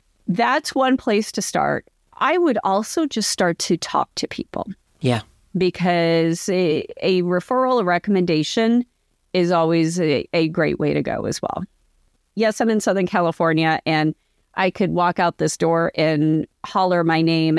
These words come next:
Speaker 1: and be heard by twenty coaches probably within a two-block radius.
Speaker 2: <laughs>
Speaker 1: Uh, there are a lot of coaches in the world. There are more coaches than there is business for coaches. But because of that, you will find people that will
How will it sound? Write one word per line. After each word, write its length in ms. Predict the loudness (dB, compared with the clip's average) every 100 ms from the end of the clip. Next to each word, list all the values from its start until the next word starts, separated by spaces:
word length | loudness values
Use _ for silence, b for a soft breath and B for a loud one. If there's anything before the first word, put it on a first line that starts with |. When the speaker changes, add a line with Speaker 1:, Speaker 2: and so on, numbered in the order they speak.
| 0
Speaker 1:
and 420 | 0 0 0 0
be 160 | 2 0
heard 400 | 0 0 0 0
by 480 | 0 2 2 2 0
twenty 300 | -2 0 0
coaches 500 | 2 0 0 -2 -4
probably 520 | -2 -2 0 0 0 0
within 360 | 0 0 0
a 280 | 2 0 -2
two-block 520 | -2 0 0 0 -2 -6
radius. 480 | -4 -4 -4 -2 -2 -4 -2
Speaker 2:
<laughs> 760 | -2 0 -2 0 0 -2 -4 -8 -4
Speaker 1:
Uh, 220 | 0 0 0
there 220 | 0 2
are 20 |
a 80 | 2
lot 220 | 2 0
of 100 | -2
coaches 380 | -2 0 0 0
in 80 | 2
the 80 | 2
world. 180 | 0
There 100 | 0
are 60 | 2
more 220 | 2 0
coaches 420 | 0 -2 0 -2
than 160 | 0 0
there 140 | 2
is 180 | 0 -2
business 460 | 0 0 2 0 0
for 140 | -4
coaches. 600 | -2 -2 -2 -4 -6 -6 -6 0
But 400 | 2 4 2 0 _ _ -2
because 380 | -2 0 -2 0
of 100 | -2
that, 280 | 0 -2 -4 _ _
you 140 | -2 0
will 100 | 0
find 260 | 0 0
people 380 | 0 -2 0 0
that 280 | 2 0 0
will 520 | 0 0 2 0 -2